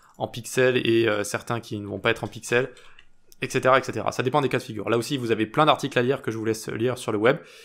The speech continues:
Mais en général, donc, c'est pour adapter les breakpoints, donc les, euh, les points d'arrêt là, de notre site, euh, donc de, de notre site, euh, responsive, pour que ça s'adapte bien à tous les écrans et pour que même nos media queries s'adaptent au changement de font size. Voilà.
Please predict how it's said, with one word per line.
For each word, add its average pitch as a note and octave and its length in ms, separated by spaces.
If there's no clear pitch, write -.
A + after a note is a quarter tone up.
Mais D3+ 320
en C#3 100
général, C3+ 260
donc, C#3+ 140
c'est C3 80
pour C3 240
adapter D3 420
les C#3 80
breakpoints, E3 460
donc A#2+ 260
les, A2 180
euh, G#2 120
les - 80
points C3+ 180
d'arrêt B2+ 260
là, C3 100
de A2+ 80
notre A2+ 240
site, - 440
euh, G2+ 280
donc G#2+ 180
de, G#2 140
de G#2 80
notre G#2+ 280
site, - 260
euh, - 180
responsive, A2+ 760
pour B2+ 80
que - 40
ça C3 80
s'adapte A#2+ 380
bien C#3 160
à C3 60
tous - 120
les A#2 140
écrans C3 360
et - 80
pour - 240
que C#3 200
même D#3+ 200
nos D3+ 100
media C#3+ 220
queries C3+ 360
s'adaptent - 600
au A#2+ 60
changement B2+ 340
de A#2 60
font A2+ 160
size. - 360
Voilà. - 280